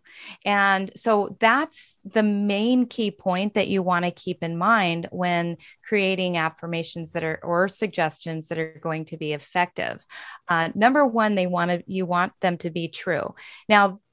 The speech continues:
how can you make something true that you're kind of moving toward? And that's where I like to create these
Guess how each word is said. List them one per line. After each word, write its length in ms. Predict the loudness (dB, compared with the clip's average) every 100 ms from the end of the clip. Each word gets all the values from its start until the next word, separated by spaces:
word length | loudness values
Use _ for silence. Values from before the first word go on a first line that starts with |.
| -14
how 300 | -2 2 2
can 160 | 2
you 140 | 0 2
make 320 | 0 -2 -10 -10
something 480 | -4 -4 -2 -4 -6
true 760 | -10 0 4 4 4 0 -4 _ _ _ 0
that 260 | 2 2
you're 420 | 2 2 2 2 -4
kind 220 | -6 -4
of 80 | -2
moving 400 | -2 -2 -4 -8
toward? 580 | -8 -2 2 2 0 -2 -14 -20 -20 _
And 360 | 2 4 2 2
that's 260 | 4 4 4 -2
where 420 | 4 6 6 2
I 480 | 0 2 2 2 -2
like 340 | 0 0 0 -2
to 580 | -6 0 0 2 -2 -4 -12
create 480 | -4 -2 0 -2 -2
these 520 | -4 -4 -6 -8 -14